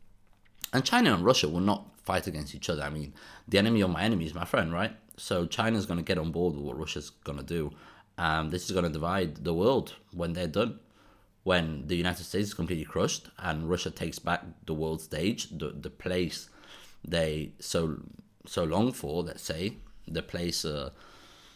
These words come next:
they want to retrieve, they want to get back that top one spot on a world stage as a big global power.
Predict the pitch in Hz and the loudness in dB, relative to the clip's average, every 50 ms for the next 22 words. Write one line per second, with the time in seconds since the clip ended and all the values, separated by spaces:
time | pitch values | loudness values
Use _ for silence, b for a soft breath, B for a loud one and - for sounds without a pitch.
0 | B B B B _ - - - - 95 90 90 76 85 92 85 - - 98 85 | B B B B _ -20 -20 -4 0 2 2 4 4 2 0 0 -2 -2 -2 -2
1 | 80 - - - 113 110 92 90 90 90 - - - 92 90 87 87 87 - - | -2 -4 -2 0 2 2 2 2 0 -4 -10 -10 -6 -2 -2 -2 -2 -2 -4 -6
2 | 80 76 - - - 107 107 104 - - b b b b b b b b b b | -6 -6 -2 0 2 2 2 2 -2 -10 b b b b b b b b b b
3 | b b - - 90 92 - - - - 104 - - - 92 92 87 - - - | b b -14 -4 -2 -2 -2 -2 -2 -4 -4 -4 0 0 0 0 0 0 -2 2
4 | - 98 87 - - - - _ _ _ _ _ _ - - - - 95 92 85 | 2 4 4 2 -2 -10 -20 _ _ _ _ _ _ -14 -6 -2 0 2 2 4
5 | 80 85 82 71 - - - 98 95 95 87 - 85 87 78 76 71 71 - 90 | 2 2 0 0 -2 -2 2 2 4 4 2 0 -2 -4 -6 -6 -8 -2 0 0
6 | 85 76 73 - - - - 90 85 76 73 73 - - 104 98 92 87 85 | 0 0 -4 -10 -14 -4 0 0 0 0 -2 -4 -2 0 2 4 4 4 2